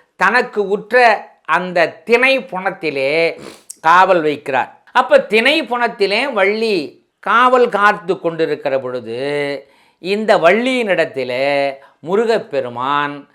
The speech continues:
தன்னை அறியாமலேயே மனதை செலுத்துகிறார்.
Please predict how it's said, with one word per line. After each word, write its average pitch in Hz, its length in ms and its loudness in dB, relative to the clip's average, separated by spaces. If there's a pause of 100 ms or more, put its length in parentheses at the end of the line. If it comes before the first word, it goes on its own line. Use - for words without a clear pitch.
(240)
தன்னை 214 320 -2
அறியாமலேயே 143 1300 -2 (480)
மனதை 180 680 0
செலுத்துகிறார். 110 640 -10